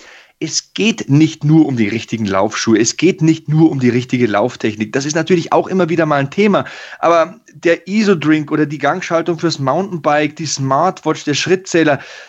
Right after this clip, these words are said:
das sind Randthemen. Bei uns geht's vor allem in jeder Ausgabe um eine Person, die motiviert, inspiriert, die euch ein Ansporn sein kann, mit der ihr euch identifizieren könnt, die unser Beat Yesterday isst, schläft, trinkt, schwitzt und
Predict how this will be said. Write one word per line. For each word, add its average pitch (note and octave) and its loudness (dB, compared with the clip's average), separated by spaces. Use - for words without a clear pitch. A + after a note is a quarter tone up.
das E3 -4
sind E3+ 0
Randthemen. C3 -2
Bei A#2 -2
uns G#3+ -4
geht's F#3 -4
vor - -6
allem F#3 0
in B2+ -6
jeder E3 0
Ausgabe D3+ -2
um C#3 -4
eine B2+ 0
Person, C3 2
die C#3+ -4
motiviert, D#3+ 2
inspiriert, E3 2
die D#3+ -10
euch D#3+ -4
ein F3 -4
Ansporn D#3+ -2
sein G#2+ -4
kann, G#2 -6
mit C#3 0
der D#3+ 4
ihr D3 4
euch D#3+ 0
identifizieren F3+ 0
könnt, C3 -2
die F#3 -2
unser F#3 2
Beat F#3+ 0
Yesterday E3+ 2
isst, A3 0
schläft, G3 0
trinkt, F#3+ -2
schwitzt A3 -2
und E3+ 2